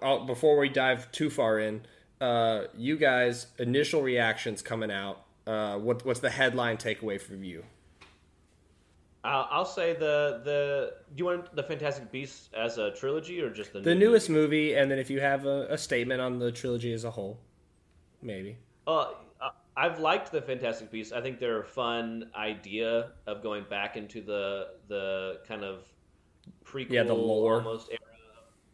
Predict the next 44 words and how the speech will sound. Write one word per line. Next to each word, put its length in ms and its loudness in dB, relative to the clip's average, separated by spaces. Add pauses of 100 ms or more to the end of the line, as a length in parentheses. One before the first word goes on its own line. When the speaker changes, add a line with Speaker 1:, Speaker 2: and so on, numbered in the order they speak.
(120)
Speaker 2:
Yeah, 380 0 (320)
which 140 -4
is 240 0
really 240 2
hard 180 2
to 60 -10
do. 280 -2
I 60 0
know 140 -2
Game 180 -2
of 80 -4
Thrones 180 -6
is 80 -18
gonna 140 -8
try 160 -6
to 60 -4
do 60 -8
that 180 -6
same 200 -8
thing, 400 -6 (460)
uh, 60 -6
a 100 -2
little 220 -2
bit, 420 -2 (400)
but, 320 -4
uh, 120 -2
I 140 0
think 300 -8
they've 260 0
done 140 -2
a 80 -4
really 200 -6
good 200 -8
job 400 -2
of 140 -8
keeping 300 -10
it 220 -8 (100)
small 420 -6
scale, 600 -4 (180)
even 240 -10
though 120 -2
we're 100 -4
dealing 300 -6
with, 220 -10